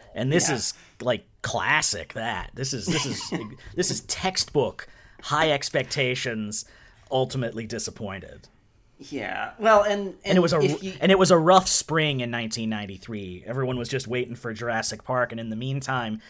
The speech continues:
Speaker 1: you had, I wrote it down, you had Groundhog Day, and you had The Sandlot, but you also had The Crush, Cop and a Half,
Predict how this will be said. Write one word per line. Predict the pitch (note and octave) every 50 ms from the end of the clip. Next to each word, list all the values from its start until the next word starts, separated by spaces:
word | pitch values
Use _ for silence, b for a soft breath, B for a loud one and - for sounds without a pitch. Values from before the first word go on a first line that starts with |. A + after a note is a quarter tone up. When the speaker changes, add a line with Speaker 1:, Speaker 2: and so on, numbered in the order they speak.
| B B
Speaker 1:
you | - B2 B2
had, | C3+ B2+ B2
I | B2
wrote | C3 C#3+ D#3 G3+
it | A#2+ -
down, | - D#3 D#3 C#3 A#2 B B B B B B B
you | - C3+
had | D#3+ G#3 C4 B3
Groundhog | B3+ B3+ C4 C4 G#3+ G3 E3+ D#3+
Day, | C#3+ D3 C#3 C3+ C3+ C3+ C3+ C3 - _ _ _
and | - D3+
you | F3 F3
had | F#3+ A3+ A#3
The | G#3+
Sandlot, | - - A#3+ A#3+ B3+ A3 D3 A2+ G2+ F#2 - b b b b b b b
but | - D3 D3
you | D3
also | D3+ D3 F3+ F#3+ - G3+
had | G3 F#3+ F#3+ D#3
The | A#2+ A2
Crush, | - - - E3+ D3 C3 E3 F#3+ - - - - - _ _
Cop | - - D#3+ D3+ F3 -
and | A3 G3+
a | F#3
Half, | F3+ F3 F3 D#3+ B2+ A2 G#2+ - -